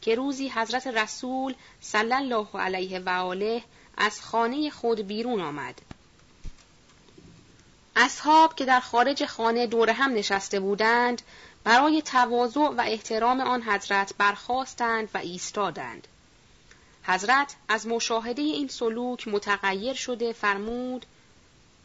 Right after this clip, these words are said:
«لا تقوموا کما تقوم الاعاجم.» یعنی نایستید چنانچه عجم‌ها می ایستند.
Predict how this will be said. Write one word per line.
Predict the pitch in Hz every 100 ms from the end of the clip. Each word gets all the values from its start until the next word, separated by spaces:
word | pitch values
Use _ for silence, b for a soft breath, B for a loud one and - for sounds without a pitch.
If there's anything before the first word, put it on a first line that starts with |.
| _ _ _ _ -
«لا | 240 294
تقوموا | 294 247 262 262 254 262 254 254 b b
کما | - 254 277 277
تقوم | 262 - 220 262 262 247
الاعاجم.» | 247 233 - 202 196 196 - 226 180 143 - _ _ - - - - _ _ - - _ _ _ _ _ _ _ _ -
یعنی | 233 226 254 294 311 330 - - -
نایستید | 254 320 254 180 - - 175 165 156 - _ _
چنانچه | - 214 254 285 - 285
عجم‌ها | 240 233 240 220 226 262
می | 196
ایستند. | 156 160 - - 160 143 139